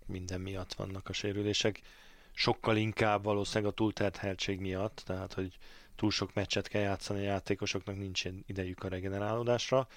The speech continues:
De az kétségtelen, hogy a zserflor, ö, sokkal jobban igénybe veszi a térdet, mint egy jó parketta,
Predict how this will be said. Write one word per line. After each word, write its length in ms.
De 140
az 120
kétségtelen, 640
hogy 220
a 60
zserflor, 600
ö, 280
sokkal 480
jobban 280
igénybe 360
veszi 280
a 60
térdet, 460
mint 180
egy 120
jó 160
parketta, 800